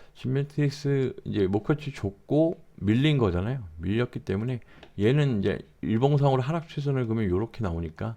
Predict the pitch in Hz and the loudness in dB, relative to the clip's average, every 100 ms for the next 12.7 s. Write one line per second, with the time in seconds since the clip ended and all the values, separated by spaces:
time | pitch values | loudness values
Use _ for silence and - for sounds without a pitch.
0 | - _ _ - 104 101 - 143 147 135 | -14 _ _ -4 -2 -2 -4 -4 -4 -2
1 | 123 113 110 78 98 - 101 - - - | -2 0 0 0 -4 -2 -2 -2 -6 -6
2 | - - - - - - - 120 123 113 | -4 -4 -6 -12 -18 -2 2 4 4 2
3 | 104 87 85 82 87 - 135 135 127 120 | 0 -2 -2 -4 -6 -6 -4 -4 -6 -6
4 | 101 76 - - - - - - - - | -6 -6 -8 -12 -12 -12 -16 -18 -20 -20
5 | - - - - 90 90 82 80 - 92 | -20 -20 -20 -8 -4 -2 -2 -2 0 0
6 | 90 85 - 92 113 98 90 - 95 117 | 0 -2 0 4 4 4 0 -4 -2 0
7 | 117 98 98 110 110 95 95 - 147 - | 2 0 0 -2 -4 -6 -8 -6 -6 -4
8 | 98 73 87 - - 90 85 87 92 98 | -4 -4 -8 -12 -14 -10 -8 -8 -8 -10
9 | - - 101 92 120 98 - - - - | -10 -6 -4 -2 -4 -6 -12 -20 -20 -20
10 | _ - - _ - - - - - - | _ -20 -20 _ -20 -20 -20 -20 -20 -20
11 | - - - 92 113 123 117 - - 143 | -20 -14 -8 -2 -2 -2 -4 -6 -2 -2
12 | 143 101 107 113 107 104 98 | -2 -2 -2 -2 -4 -4 -6